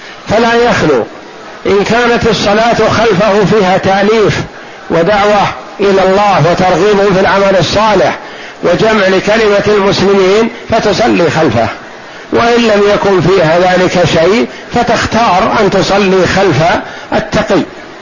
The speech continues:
فما ينبغي للمرء أن يصلي خلف الفاجر وال-، والمعاصي وهو يجد أفضل منه، إلا إذا كان أميرا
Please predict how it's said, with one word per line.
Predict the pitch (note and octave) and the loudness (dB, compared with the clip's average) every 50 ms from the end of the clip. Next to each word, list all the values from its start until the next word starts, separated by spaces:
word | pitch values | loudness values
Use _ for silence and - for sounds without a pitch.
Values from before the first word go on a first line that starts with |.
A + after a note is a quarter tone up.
| - - - - - - - - - - - - - - | -20 -20 -20 -20 -20 -20 -20 -20 -20 -20 -20 -20 -14 -6
فما | - C3+ D3+ E3+ F#3 | -4 -2 0 0 0
ينبغي | G3 G#3 A3+ A#3 A3+ G#3+ G#3 G3 A3 A3 G#3 | 0 2 2 0 0 0 0 2 2 2 2
للمرء | G3+ G3+ F#3+ F#3 F#3 G3 G3 G3+ G3 F#3+ F#3+ F#3 | 2 2 2 2 2 2 2 2 0 2 2 2
أن | F#3 F3+ F3+ | 2 2 0
يصلي | D#3+ D#3+ G3 G#3 G3+ F#3+ F#3+ F3+ | 0 0 0 0 2 2 0 0
خلف | - E3 F3+ F#3 F3+ D#3 E3 | 0 0 0 0 2 2 2
الفاجر | F#3 F#3 D3 - F3 G3 G3+ F#3+ E3 E3+ F3+ F#3 F3 G3 F#3+ - | 2 0 2 0 0 2 2 2 2 2 2 2 2 0 0 0
وال-، | E3+ E3 D#3+ D#3+ D#3+ E3 | 0 2 2 2 2 2
والمعاصي | E3+ E3+ E3 D#3+ E3 D#3+ D#3+ D#3+ D#3+ E3 E3 F3+ G3 G3+ G3 F3+ - - E3+ E3+ F3 F#3+ - - - - - - - - | 2 2 2 2 2 2 0 0 0 0 0 0 0 2 0 0 0 0 2 2 2 0 -2 -6 -14 -16 -16 -12 -4 -2
وهو | F3 E3+ E3+ F#3 F#3+ F#3+ F#3 G3+ | 0 2 2 2 2 2 2 2
يجد | G#3+ G3 G#3 G3+ G3 F#3+ G#3+ A3 A3+ A#3 A#3+ - - - - - - | 2 2 2 0 2 2 2 2 2 0 -2 -4 -8 -12 -14 -8 -4
أفضل | - G#3 F3 - G3 F#3+ F#3+ | -2 0 0 0 0 2 2
منه، | F#3+ F3 E3+ E3+ D3+ C3+ A2+ G#2 - - - - | 2 2 2 0 0 0 -4 -6 -10 -16 -8 -4
إلا | - A3+ A#3+ A#3+ A3 G#3 G3+ G#3 | -2 0 2 2 2 2 0 0
إذا | G#3+ G3+ F#3 G3 F3+ | 0 2 2 2 0
كان | F3+ - G#3 A3 G#3+ F3+ | 0 0 0 2 2 2
أميرا | F3 F#3+ G#3 G3+ F#3+ F#3 G3+ A3 A#3 A3 G#3+ A3+ A#3+ A#3+ A#3 | 2 0 0 0 0 2 2 2 2 2 2 2 2 0 0